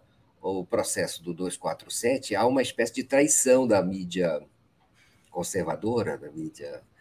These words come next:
progre-, é, é, corporativa, e, e você faz essa, essa conexão, quase como se fosse,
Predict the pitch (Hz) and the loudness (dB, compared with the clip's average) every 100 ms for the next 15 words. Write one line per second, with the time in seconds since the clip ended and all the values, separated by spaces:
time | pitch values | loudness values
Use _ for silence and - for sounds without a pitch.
0 | - - _ - - - - - 90 76 | -20 -20 _ -2 -2 -4 -6 -2 2 2
1 | 76 71 71 - _ - 107 104 95 80 | 0 -4 -10 -16 _ 2 4 4 2 0
2 | - 143 147 90 - _ - - - - | -2 2 2 2 -6 _ -20 -20 -20 -20
3 | _ 107 110 110 107 104 98 95 92 92 | _ -2 0 2 2 2 0 0 -2 -2
4 | 87 - 95 92 90 87 117 - - 127 | -4 -10 -10 -6 -4 -2 -2 -2 2 4
5 | 139 - 120 131 110 262 - 127 127 - | 4 4 2 2 2 2 4 2 2 4
6 | 139 120 107 120 120 - 139 127 - - | 8 8 8 4 2 4 4 4 0 -2
7 | 127 127 - 117 | 2 2 2 0